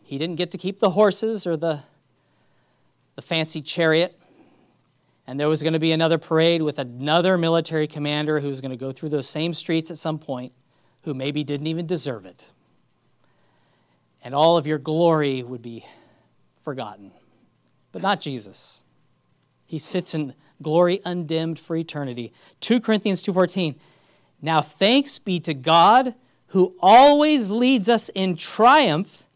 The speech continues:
in Christ, and through us diffuses the fragrance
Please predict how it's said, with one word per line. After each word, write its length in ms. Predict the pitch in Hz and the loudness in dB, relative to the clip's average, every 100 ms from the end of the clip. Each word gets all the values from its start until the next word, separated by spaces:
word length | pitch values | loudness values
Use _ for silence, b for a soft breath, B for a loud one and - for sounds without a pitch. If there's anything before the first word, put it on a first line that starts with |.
| - | -8
in 160 | 185 | -6
Christ, 680 | 175 - 233 202 120 - _ _ _ _ _ _ _ _ _ _ _ _ _ _ _ _ _ _ _ _ _ _ _ _ _ _ _ - | -4 2 2 2 -6 -14 _ _ _ _ _ _ _ _ _ _ _ _ _ _ _ _ _ _ _ _ _ _ _ _ _ _ _ -8
and 160 | 180 175 | -6 0
through 220 | 202 240 | 4 6
us 220 | 202 202 | 6 4
diffuses 600 | - - 190 196 196 190 | -10 -8 -2 -2 -2 -6
the 80 | 165 | -6
fragrance 640 | - 202 202 202 214 - | 0 0 2 0 -2 -6